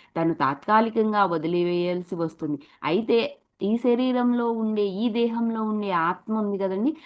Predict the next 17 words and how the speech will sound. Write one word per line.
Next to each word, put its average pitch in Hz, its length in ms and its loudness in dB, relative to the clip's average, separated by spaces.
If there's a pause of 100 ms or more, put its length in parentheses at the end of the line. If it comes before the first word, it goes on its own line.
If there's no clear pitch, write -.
(140)
అది 175 200 4
సూక్ష్మ 294 460 4
కారణ 220 420 6
శరీరాల్లో 190 840 0 (300)
అక్కడ 247 380 0
అబద్ధమై 185 680 2
ఉంటుంది. 180 1120 0 (240)
అబద్ధం 185 440 -2
కాదండి, 190 460 0
ఆబద్ధమై 175 640 2
ఉంటుంది. 165 580 0 (420)
అంటే 262 360 4
శరీరం 233 580 2
అన్నది 214 400 -4
స్థూలమైనా 190 1160 0
సూక్ష్మమైనా 175 840 -2
సరే 185 380 -4